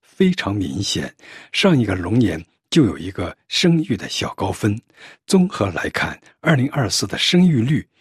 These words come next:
有望提升。不知这位知名专家有关中国人口止跌回升的推论，只是根据习俗推算，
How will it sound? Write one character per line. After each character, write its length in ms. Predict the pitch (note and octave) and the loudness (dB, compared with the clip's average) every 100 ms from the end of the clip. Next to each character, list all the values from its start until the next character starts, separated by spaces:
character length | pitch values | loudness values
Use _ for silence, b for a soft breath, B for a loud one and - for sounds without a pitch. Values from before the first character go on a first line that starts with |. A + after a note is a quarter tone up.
| _ | _
有 200 | G2 E2 C#2 C#2 | -4 -4 -4 -4
望 260 | F#2+ G2+ - | -4 -4 -10
提 180 | - - | -8 -4
升。 260 | - - D2+ _ _ _ B B B B | -2 -2 -4 _ _ _ B B B B
不 140 | G3 | 0
知 160 | D3+ F3+ | 2 2
这 160 | E3+ D3 | 2 2
位 100 | C#3+ | 2
知 240 | B2+ - F3+ | 0 2 4
名 200 | A2+ A#2 | 4 2
专 180 | B2+ B2 | 0 0
家 260 | B2+ B2 b b | 0 -2 b b
有 120 | - | -4
关 240 | - G2+ G2 | -2 -2 0
中 200 | F#3 F#3 | 2 2
国 120 | B2+ | 2
人 240 | A2 G#2+ | 0 0
口 340 | C#3+ - D#2 - _ _ _ _ | 0 -2 -4 -8 _ _ _ _
止 320 | - F#2 D2+ C#2+ | -4 -4 -4 -6
跌 260 | G2+ G2 B2 | -2 0 -2
回 340 | - A2+ G2+ | -4 -4 0
升 240 | C3 F3 E3+ | 2 2 2
的 120 | D#2+ | 0
推 240 | - D3 D#3 | 0 4 6
论， 240 | F3 E2+ b b b b b _ | 4 2 b b b b b _
只 140 | - | -4
是 200 | F2+ G#2+ G#2 | -2 -2 0
根 200 | E3+ E3 | 4 4
据 180 | A2+ | 2
习 360 | F#2 - F#2 D3 | 0 -2 -2 -2
俗 320 | - - E2 | -2 -2 -8
推 200 | - G#2+ | -6 -4
算， 320 | G2+ F2 D#2+ | -2 -4 -8